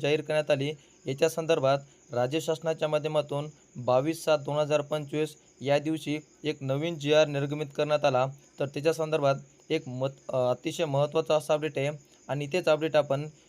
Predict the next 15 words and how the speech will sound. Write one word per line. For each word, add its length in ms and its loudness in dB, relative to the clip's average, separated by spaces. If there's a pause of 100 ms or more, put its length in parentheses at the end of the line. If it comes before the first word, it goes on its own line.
(140)
या 120 6
व्हिडिओच्या 360 2
माध्यमातून 560 -2
जाणून 280 -2
घेण्याचे 340 -2
प्रयत्न 360 -6
करणार 200 -2
आहोत. 100 -8
तर 60 -6
मित्रांनो, 440 -2 (460)
अ, 240 2 (100)
फेब्रुवारी 440 4
व 160 4
मे 140 0
महिन्यामध्ये 520 0